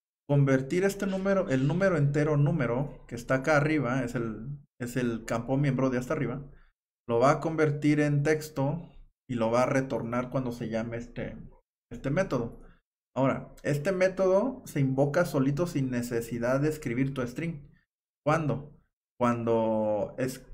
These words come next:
cuando quiero imprimir la variable directamente. Vamos a hacer un ejemplo. A ver. Eh, supongamos que aquí tengo mis dos números, ¿no? Pero realmente voy a usar nada más uno. Y digamos que quiero imprimir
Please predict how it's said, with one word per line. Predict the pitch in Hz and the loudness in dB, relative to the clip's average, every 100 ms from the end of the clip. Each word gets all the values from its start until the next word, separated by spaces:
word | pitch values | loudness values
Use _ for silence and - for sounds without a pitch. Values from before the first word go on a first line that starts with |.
| - _ _ | -20 _ _
cuando | 127 120 120 | -2 -2 0
quiero | 139 | 2
imprimir | 151 147 131 127 143 156 - - _ | 2 2 0 2 0 0 -4 -16 _
la | 120 117 113 | -4 0 0
variable | 110 110 117 139 | 0 0 0 0
directamente. | 139 120 127 131 151 143 | 0 -2 -4 -4 -4 -4
Vamos | 117 | -6
a | - | -6
hacer | 131 | -6
un | 131 | -6
ejemplo. | 135 - - - _ _ _ _ _ _ _ _ - - - - - - _ _ - - - - - | -6 -10 -18 -20 _ _ _ _ _ _ _ _ -20 -20 -20 -18 -20 -20 _ _ -16 -12 -10 -10 -8
A | 117 | -8
ver. | 113 117 - - - _ _ _ _ - - - - - - _ _ _ _ | -6 -8 -10 -20 -20 _ _ _ _ -20 -20 -20 -18 -18 -20 _ _ _ _
Eh, | 135 131 123 | 0 0 0
supongamos | 123 143 175 262 | -2 0 2 2
que | 180 | 0
aquí | - 180 | -2 -4
tengo | 135 175 175 | -2 -2 0
mis | 135 | 0
dos | 123 131 | 0 0
números, | 123 113 107 | 0 -2 -2
¿no? | 131 170 | -4 -4
Pero | 131 117 110 110 | -2 -2 -2 0
realmente | 135 156 165 | 0 0 -2
voy | 165 156 | 0 0
a | |
usar | 147 143 | 0 0
nada | 143 135 | 2 2
más | 117 - | -2 -4
uno. | 156 254 - - _ _ _ _ _ _ _ _ - | -4 -4 -6 -16 _ _ _ _ _ _ _ _ 2
Y | 135 131 127 123 | 6 6 4 0
digamos | 123 123 139 147 - - | 0 2 2 2 -2 -4
que | 135 | -4
quiero | 135 143 156 | 2 2 2
imprimir | 156 139 123 123 135 151 170 175 - | -2 -4 -4 0 0 2 0 -4 -10